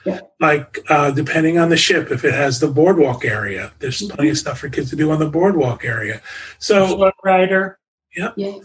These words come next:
Speaker 2: Float
Speaker 1: I forgot
Speaker 2: rider.
Speaker 3: Rock climbing
Speaker 1: one
Speaker 3: wall.
Speaker 1: recently they're doing, sorry, Kevin, they're doing laser tag. You know, they set up this inflatable laser tag thing, and they've
Speaker 2: And
Speaker 1: got that going.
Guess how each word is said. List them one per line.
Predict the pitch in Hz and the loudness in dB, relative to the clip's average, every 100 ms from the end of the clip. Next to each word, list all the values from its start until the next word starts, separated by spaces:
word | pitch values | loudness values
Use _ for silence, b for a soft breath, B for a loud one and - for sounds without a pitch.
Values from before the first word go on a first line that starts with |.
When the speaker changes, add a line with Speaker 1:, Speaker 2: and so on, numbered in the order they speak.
| - | -12
Speaker 2:
Float | 170 170 | -2 2
Speaker 1:
I | 185 | 4
forgot | 180 196 | 4 2
Speaker 2:
rider. | 185 | 4
Speaker 3:
Rock | 196 196 | 2 2
climbing | 311 196 190 196 | 0 0 0 2
Speaker 1:
one | 196 | 2
Speaker 3:
wall. | 214 214 | 4 2
Speaker 1:
recently | 220 240 226 | 2 2 2
they're | 233 | 2
doing, | 220 214 202 - - | 0 -2 -4 -8 -6
sorry, | - 214 | 0 2
Kevin, | 233 185 190 | 2 0 2
they're | 196 | 0
doing | 214 214 | 0 2
laser | 214 262 269 | 2 2 0
tag. | 240 - - - _ _ _ _ _ _ _ _ - | 0 -4 -6 -10 _ _ _ _ _ _ _ _ -2
You | 190 | 2
know, | |
they | 196 | 4
set | 196 220 208 | 2 2 2
up | 202 | 2
this | 202 | 2
inflatable | 196 214 208 202 202 | 0 2 2 4 4
laser | 196 233 254 | 4 4 2
tag | - 156 - - | 0 -6 -10 -10
thing, | - 285 - | -6 -4 -4
and | 196 | -2
they've | 190 | 0
Speaker 2:
And | 170 | 0
Speaker 1:
got | 196 185 | 0 -2
that | 208 226 | -6 -4
going. | 156 101 | -4 -6